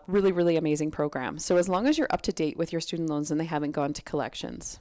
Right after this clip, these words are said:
um, they have this thing called the Repayment Assistance Program. So it's through the National Student Loan Center. You can just give them a call, say, "Hey, I need to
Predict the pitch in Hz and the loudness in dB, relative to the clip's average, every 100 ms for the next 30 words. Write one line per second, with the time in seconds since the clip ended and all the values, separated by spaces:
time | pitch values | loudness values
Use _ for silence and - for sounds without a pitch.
0 | - 185 170 165 170 175 170 190 190 170 | -8 -2 0 0 -2 -2 -2 -2 -4 -2
1 | 170 - 165 165 170 165 160 170 - 165 | -2 0 0 0 -2 -2 0 -2 0 -2
2 | 160 160 147 - 151 147 - 139 131 120 | -2 -4 -6 -8 -8 -8 -8 -8 -8 -10
3 | - 151 - - - - 180 - 233 233 | -12 -16 -20 -20 -8 -2 -2 -2 -4 -2
4 | 214 180 196 190 190 - 196 170 151 156 | 0 -2 -2 -6 -8 -8 -6 -4 -4 -6
5 | - 147 160 170 180 165 175 175 180 - | -6 -6 -2 -4 -4 -4 -2 -2 -4 -2
6 | 175 196 233 - 160 165 190 - 160 165 | -2 0 -2 2 4 4 2 0 0 0
7 | 202 202 - 175 180 180 180 - 180 165 | -2 -4 -2 -2 -2 -6 -6 -6 -2 -4